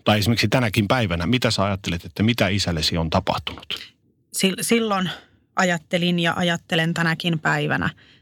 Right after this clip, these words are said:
Speaker 2: että isä on kyllä tapettu. Mä ensinnäkin niinku semmoiset asiat, että isä ei kadonnut sillä paikkakunnalla, missä hän normaalisti hengailee, vaan hän lä-, katoakin niinku naapuripaikkakunnalla ja tän tällaiset,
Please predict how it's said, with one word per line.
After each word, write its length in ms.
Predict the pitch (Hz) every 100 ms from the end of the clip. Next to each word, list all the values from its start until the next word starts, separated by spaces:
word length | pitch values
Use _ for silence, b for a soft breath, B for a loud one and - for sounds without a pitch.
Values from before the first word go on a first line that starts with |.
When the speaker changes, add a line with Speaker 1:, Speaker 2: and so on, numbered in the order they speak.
| b -
Speaker 2:
että 220 | 156 -
isä 260 | - 156 165
on 140 | 156
kyllä 220 | 151 160 147
tapettu. 600 | 160 151 151 _ - - - _ _ _ _ _ _ _ _ _ _ _ 175
Mä 140 | 160
ensinnäkin 500 | 175 165 170 160 160
niinku 300 | 151 160 101
semmoiset 400 | 156 160 156 160
asiat, 360 | 160 156 165 156
että 220 | 156 -
isä 240 | 160 156
ei 120 | 160 156
kadonnut 420 | 175 165 165 160
sillä 260 | - 160
paikkakunnalla, 680 | 160 170 160 165 175 160 160
missä 240 | 156 156 160
hän 120 | 156
normaalisti 540 | 160 156 156 156 151
hengailee, 540 | 151 156 151 151 156 147
vaan 200 | 151 143
hän 220 | 156 151
lä-, 100 | 151
katoakin 540 | - 156 160 156 151 160
niinku 200 | 160 165
naapuripaikkakunnalla 1160 | 160 147 151 156 - 165 - 147 160 165 156
ja 140 | 165 160
tän 220 | 156 156
tällaiset, 420 | 151 151 156 165